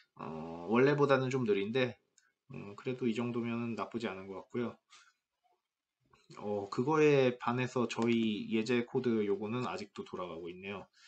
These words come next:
이거 같은 경우에는 여러분들은 한번 돌려보세요. 저는 예전에 한번 돌렸었거든요. 그래서, 어, 이거 말고 저걸로 설명을 할게요. 이거보다 그리고 구글 콜랩 버전이 더,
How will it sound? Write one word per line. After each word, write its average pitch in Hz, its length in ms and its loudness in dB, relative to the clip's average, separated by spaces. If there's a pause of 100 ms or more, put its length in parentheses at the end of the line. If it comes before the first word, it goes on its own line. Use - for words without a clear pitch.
(340)
이거 120 200 2
같은 135 300 4
경우에는 139 880 0
여러분들은 147 1080 4
한번 160 380 2
돌려보세요. 113 560 4
저는 107 580 -8 (360)
예전에 120 360 6
한번 127 300 0
돌렸었거든요. 104 920 -4
그래서, 104 400 -8 (640)
어, 175 600 -14
이거 120 320 2
말고 170 340 4
저걸로 113 340 4
설명을 131 340 0
할게요. 104 440 -2
이거보다 160 500 2
그리고 135 500 4 (280)
구글 151 320 -4
콜랩 220 360 4
버전이 147 520 2
더, 120 580 2